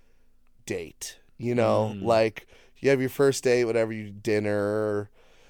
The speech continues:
Speaker 1: we, you know what I mean? Go do something fun, right? Play some mini golf. But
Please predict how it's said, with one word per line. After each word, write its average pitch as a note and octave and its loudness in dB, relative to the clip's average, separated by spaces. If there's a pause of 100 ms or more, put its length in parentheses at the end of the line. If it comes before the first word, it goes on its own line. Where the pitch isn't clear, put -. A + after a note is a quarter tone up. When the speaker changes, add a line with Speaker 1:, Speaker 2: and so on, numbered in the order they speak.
(260)
Speaker 1:
we, A2+ -4
you B2 -2
know B2+ 4
what B2 2
I - 0
mean? A#2+ -4
Go B2+ 0
do A#2+ -4
something B2 -4
fun, A2+ 0
right? G#2 2
Play A2 -4
some G#2+ -6
mini G#2+ -4
golf. G2 0 (580)
But C3+ 6